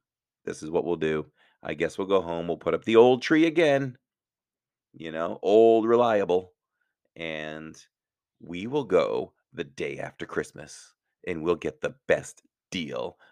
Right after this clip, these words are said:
on the best tree." Well, let's not jump to the day after Christmas, because we have to talk about Christmas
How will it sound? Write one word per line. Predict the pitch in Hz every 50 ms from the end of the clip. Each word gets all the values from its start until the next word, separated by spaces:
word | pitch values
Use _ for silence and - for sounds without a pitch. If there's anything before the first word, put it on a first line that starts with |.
| _ -
on | - 90 87
the | 85 80 - _
best | - 85 78 - - - -
tree." | - - 113 107 90 80 69 62 - - - _ _ _ _ _ _ _ _ _ _ _ _ _ -
Well, | - 90 95 95 95 - _ _ _ _ _ _ _ _ _ _ _ _ _ _ _ _ _ _ _ _ _ _ _ _ _ _ _ _ _ _ _ _ _ _ _ _ _ _ _ _ _ _
let's | - 95 120 - -
not | 113 104 87 65 85
jump | 80 85 87 87 82 - - -
to | - 71
the | - -
day | 76 80 80 78
after | 76 - - -
Christmas, | - - - 73 - - 76 71 67 - -
because | _ - 73 - - 78 76
we | 82 78
have | 80 92 95 -
to | - -
talk | - - 85 82 - 82
about | 73 78 76 - -
Christmas | - 78 73 - - 76 73 -